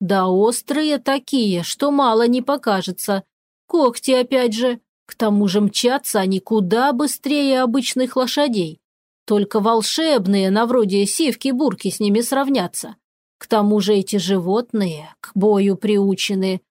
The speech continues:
Сами в битве на лошадей и всадников бросаются. Изворотливы тоже. Твари из Нижнего мира с силой на вроде наших богатырей верхом на подобных волчарах.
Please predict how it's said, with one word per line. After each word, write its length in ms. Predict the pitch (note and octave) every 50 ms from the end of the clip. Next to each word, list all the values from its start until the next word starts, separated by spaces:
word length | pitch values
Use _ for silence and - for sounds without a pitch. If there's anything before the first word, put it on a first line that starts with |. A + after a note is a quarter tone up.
| _ _ _ _ -
Сами 540 | - - - A#3+ A3 G#3 F#3+ F#3+ F#3+ G3
в 120 | F#3+ F3+ F3
битве 500 | E3 F3+ C4+ C#4+ B3 - F3+ F#3 F#3 F#3
на 120 | F#3+ G3
лошадей 640 | G3+ G3+ F#3+ - - G3+ F#3+ F3+ G#3 C4 C#4+ B3 G3+
и 140 | - F#3+ G3+
всадников 800 | - - - - F#3+ G#3+ A#3+ G#3 G3 G3 F3+ - F#3+ F3+ E3
бросаются. 1000 | D#3+ D3+ F#3+ F3 G3 G#3 - - G#3+ G3 F3+ F3+ F3+ E3+ - - - - - G3 _ _ _ _ _ _ _ _ _ -
Изворотливы 960 | - G#3 G3+ F3 F3 F3+ G#3+ A#3+ C4 A#3+ G3+ F3+ - - F#3 F#3 F3+ F3 F#3+ F3+
тоже. 500 | - - F#3 F#3+ E3+ - - - - - _ _ _ _ _ _ _ _ _ _ _ _ _ _ _ _ _ _ _ _ _ _ _ _ _ -
Твари 680 | A3+ G3+ G#3 A#3 A#3+ B3+ A#3+ G#3+ F#3+ F#3 F#3 F#3+ A3
из 140 | G3+ E3+ G3
Нижнего 480 | A#3+ A#3+ A3 G3+ - G#3+ G3 G#3 G3+
мира 420 | G3+ G#3+ B3 C4+ C4 A3 F3+ D#3+ D3+
с 60 | -
силой 500 | - - - - C4 C4 A3+ G3+ G3 G3
на 140 | G3 G#3+ A3
вроде 300 | G#3+ A3 G3+ F#3+ G3+ A3
наших 440 | A#3 A#3+ A#3 G3+ - - G#3 F3 E3+
богатырей 640 | F3 G3 F#3+ G3 F#3 - G#3+ G#3+ C#4+ D4+ A3+ F3+ - _ _ _ _ _ _ _ -
верхом 580 | G3 G3 B3+ C#4 B3+ - - E4 D4+ A3+ G3 G3+
на 120 | G3+ G3+
подобных 560 | G3 A#3 B3 A#3 B3 G#3+ F#3 E3+ G3 G3 - -
волчарах. 760 | G3 A#3 A#3+ - - - - F#3 F#3+ F#3+ F#3+ E3+ - -